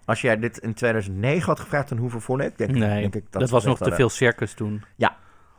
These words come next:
Speaker 2: Ja, nee, ja, ik, eh, ben benieuwd naar wat voor nummers er komen.
Speaker 1: Ja, en het, het andere, daar hebben we het vorige keer even over gehad. De grote, de
Speaker 2: Oh ja,
Speaker 1: grote,
Speaker 2: toen
Speaker 1: de
Speaker 2: hadden we het
Speaker 1: grote
Speaker 2: over die
Speaker 1: Spanje-show.
Speaker 2: gossip, ja.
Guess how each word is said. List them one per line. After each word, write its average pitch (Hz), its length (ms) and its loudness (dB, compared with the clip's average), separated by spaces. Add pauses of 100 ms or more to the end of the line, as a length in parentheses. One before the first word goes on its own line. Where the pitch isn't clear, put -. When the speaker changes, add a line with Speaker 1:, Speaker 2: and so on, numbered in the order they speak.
(720)
Speaker 2:
Ja, 135 300 8
nee, 156 240 4
ja, 160 220 6
ik, 165 200 -4
eh, 139 180 8
ben 123 140 8
benieuwd 170 320 4
naar 160 100 -2
wat 151 120 4
voor - 80 -6
nummers 190 220 0
er 139 60 -8
komen. 113 300 -4 (100)
Speaker 1:
Ja, 120 220 -2
en 165 160 -2
het, 170 160 0
het 117 180 -8
andere, 214 240 2
daar 165 100 4
hebben 143 200 2
we 127 40 -2
het - 100 -4
vorige 127 220 -2
keer 127 320 2
even 156 220 4
over 151 180 2
gehad. - 300 4
De 117 200 6
grote, 131 600 4
de 156 100 6
Speaker 2:
Oh 202 100 12
ja, 175 80 12
Speaker 1:
grote, 135 140 10
Speaker 2:
toen 151 100 4
Speaker 1:
de 151 60 8
Speaker 2:
hadden - 0 -
we - 0 -
het 160 100 8
Speaker 1:
grote 151 100 10
Speaker 2:
over 160 140 8
die 139 80 4
Speaker 1:
Spanje-show. 160 600 10
Speaker 2:
gossip, 180 180 12
ja. 110 160 6